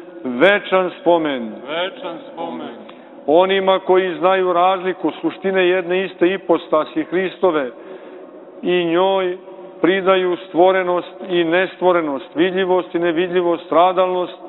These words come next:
Speaker 1: i nestradalnost, opisivost i neopisivost i božanskoj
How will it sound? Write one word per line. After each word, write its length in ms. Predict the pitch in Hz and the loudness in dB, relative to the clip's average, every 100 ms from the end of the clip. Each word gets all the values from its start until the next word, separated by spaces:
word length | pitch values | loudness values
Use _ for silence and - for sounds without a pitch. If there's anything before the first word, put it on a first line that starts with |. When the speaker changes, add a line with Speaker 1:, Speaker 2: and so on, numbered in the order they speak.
| - - - - | -18 -18 -18 -6
Speaker 1:
i 120 | 160 165 | 0 2
nestradalnost, 1000 | 180 185 - 170 180 180 175 170 165 | 2 0 0 4 4 2 0 0 -2
opisivost 680 | 165 - 190 175 185 180 170 | -6 -2 -4 -2 -2 0 -2
i 40 | 175 | -2
neopisivost 840 | 175 175 175 175 - 180 180 - - 190 - 180 - | -2 -2 -4 -6 -2 0 0 -2 -12 -14 -14 -18 -8
i 100 | 160 | 0
božanskoj 680 | 156 165 143 175 180 - 175 | 2 2 4 0 0 -2 -2